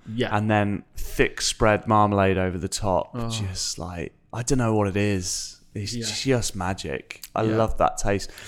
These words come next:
Speaker 2: There's a bit of bitterness with the orange as well, isn't it? Like,
Speaker 1: Yeah,
Speaker 2: the jam
Speaker 1: you
Speaker 2: is a
Speaker 1: need
Speaker 2: bit
Speaker 1: that.
Speaker 2: one note, a bit sugary.
Speaker 1: Yeah.
Speaker 2: But that is lovely.
Speaker 1: I
Speaker 2: That's
Speaker 1: might make
Speaker 2: great.
Speaker 1: some, actually.
Speaker 2: Yeah.
Speaker 1: I might wait till January when Seville oranges come in. Is it January time? I think January, February.
Speaker 2: Yeah.
Speaker 1: Or blood oranges around that time.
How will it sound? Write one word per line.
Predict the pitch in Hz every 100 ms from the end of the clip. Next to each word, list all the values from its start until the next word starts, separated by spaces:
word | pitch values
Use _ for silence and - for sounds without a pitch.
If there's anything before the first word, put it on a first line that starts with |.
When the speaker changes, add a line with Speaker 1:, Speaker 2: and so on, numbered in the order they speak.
| -
Speaker 2:
There's | 190
a |
bit | 202
of | 147
bitterness | 170 143 131 -
with | 117
the |
orange | 127 127 107
as | 101
well, | 123 113
isn't | 110 110
it? | 80 87
Like, | 101
Speaker 1:
Yeah, | 135
Speaker 2:
the |
jam | 135 156 139
Speaker 1:
you | 170
Speaker 2:
is |
a |
Speaker 1:
need |
Speaker 2:
bit | 160 151
Speaker 1:
that. | 143
Speaker 2:
one | 127 131
note, | 127 82
a |
bit | 101 -
sugary. | - 123 110 92 65 - -
Speaker 1:
Yeah. | 120 113 110 - -
Speaker 2:
But | 113
that | 120 107 101
is | 95 - -
lovely. | 104 104 98 76 64 - - - -
Speaker 1:
I |
Speaker 2:
That's | 156 170
Speaker 1:
might | 113
make | 127
Speaker 2:
great. | -
Speaker 1:
some, | 151 143
actually. | - - - - - _ -
Speaker 2:
Yeah. | 101 95
Speaker 1:
I |
might | 147 160
wait | 131 135 -
till | 120 110
January | 104 123 120 117 113
when | 117
Seville | 107 113 117
oranges | 113 113 110 110 -
come | 117 110
in. | 110
Is | 123
it | 139
January | 139 139 139
time? | - 139 143 -
I |
think | - 139
January, | 139 135
February. | 127 143 139 139 -
Speaker 2:
Yeah. | - 95
Speaker 1:
Or | 143
blood | 151
oranges | 143 139 139 135 135
around | 131 131
that | 135 -
time. | 135